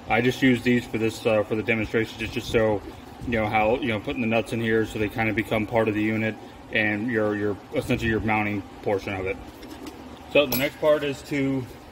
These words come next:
you really gotta decide here, do you wanna paint the lines on or do you wanna cut 'em out? Uh, on mine, I re-, I cut 'em out 'cause when I was doing the whole siren thing, I put an actual speaker in there thinking I could make it sound good, but it didn't. That's why I put the,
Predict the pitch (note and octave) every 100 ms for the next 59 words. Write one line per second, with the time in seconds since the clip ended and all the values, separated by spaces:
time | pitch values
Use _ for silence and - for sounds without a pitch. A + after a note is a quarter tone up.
0 | - - B2 C#3 D3 C#3+ C3 C#3+ C3 B2
1 | B2 A#2+ - - - - - - - -
2 | - - - - - C3 C3 A2+ - C#3
3 | D3 D#3+ D#3+ D#3+ E3+ F3 F3 F3 - -
4 | - - - C3 A#2+ B2 A#2 - C3 A#2+
5 | A#2+ F#2+ F#2 - - - - - B2+ G#2+
6 | A#2 A#2+ A#2+ B2 D3 E3 F3 D#3+ - -
7 | - A#2+ C#3 B2 A#2 - C#3 B2+ B2+ D3
8 | - - - - - A#2 A2+ A#2+ A#2 B2+
9 | B2+ B2 A#2+ - A2+ A2+ A#2+ C3 A2 F#2
10 | A#2+ A2+ A2 G#2+ G2 - A2 B2+ A#2+ B2
11 | A#2+ G#2+ A2 G#2+ G#2 G#2+ G#2 G2+ - G#2+
12 | A2 A2+ G#2 F#2 G#2+ A2 G2+ - G#2 G#2+
13 | G2 G#2